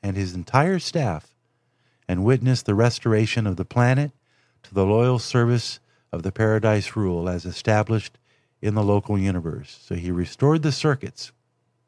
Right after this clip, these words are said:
You know, imagine if Jesus or Michael in his bestowal had come to our world as a material son and had replaced Adam and Eve and set things right. In due time, a material son and daughter arrived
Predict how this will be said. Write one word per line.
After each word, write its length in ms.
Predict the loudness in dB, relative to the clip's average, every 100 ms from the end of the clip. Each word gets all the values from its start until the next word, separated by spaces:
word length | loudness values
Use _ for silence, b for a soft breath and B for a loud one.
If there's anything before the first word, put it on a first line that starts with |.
| _ _ _ _ _ _ -20 b b b b b b -4
You 120 | 2
know, 100 | 4
imagine 420 | 6 4 4 4
if 160 | 2 0
Jesus 580 | 0 2 2 0 -2 -2
or 240 | 2 4
Michael 540 | 4 4 4 2 2 0
in 80 |
his 180 | 0 0
bestowal 400 | -2 -4 -2 0
had 160 | -2 -2
come 180 | -4 -2
to 160 | -4 -2
our 300 | 2 2 2
world 420 | 0 -2 -4 -8 _ _ _ _
as 220 | -2 0
a 40 | 0
material 560 | -4 -2 -2 0 -2
son 380 | -2 -4 -4 -8 _ _ _ _ _
and 140 | -4 -2
had 140 | 0
replaced 520 | -2 0 2 2 0
Adam 320 | 2 2 2
and 80 | 0
Eve 260 | -2 -4 -6 _ _ _ -6
and 100 | -6
set 300 | 0 -2 0
things 320 | -4 -4 -4
right. 260 | -4 -6 -10 _ _ _ _ _ _ _ _ _ _ _ _ b b b -4
In 100 | 2
due 160 | 2
time, 460 | 4 6 6 4 2
a 300 | 2 2 2
material 500 | 0 0 2 2 2
son 240 | 2 2
and 140 | 4 4
daughter 260 | 4 4
arrived 680 | 2 2 4 4 4 2